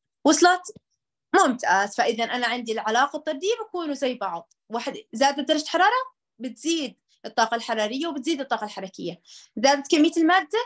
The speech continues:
بتزيد الطاقة الحرارية. فإذا هاي هي العوامل المؤثرة في الطاقة الحرارية. أول عامل هي درجة الحرارة وعلاقتها طردية، كلما زادت درجة الحرارة تزداد الطاقة الحرارية.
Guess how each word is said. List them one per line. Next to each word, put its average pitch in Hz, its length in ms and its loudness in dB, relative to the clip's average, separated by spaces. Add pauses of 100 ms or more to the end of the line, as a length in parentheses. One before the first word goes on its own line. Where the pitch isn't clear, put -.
(100)
بتزيد 262 560 -2
الطاقة 214 300 -2
الحرارية. 180 520 -8 (320)
فإذا 254 180 4
هاي 330 320 2
هي 370 40 -2
العوامل 294 680 0
المؤثرة 254 560 -6
في 254 80 -12
الطاقة 247 360 2
الحرارية. 226 680 0 (280)
أول 262 240 4
عامل 226 280 -4
هي 226 140 -10
درجة 240 260 -6
الحرارة 233 400 0
وعلاقتها 214 520 0
طردية، 220 400 -6
كلما 220 360 0
زادت 220 300 -2
درجة 220 240 -2
الحرارة 220 380 -2
تزداد 220 400 -4
الطاقة 214 300 -6
الحرارية. 214 540 -4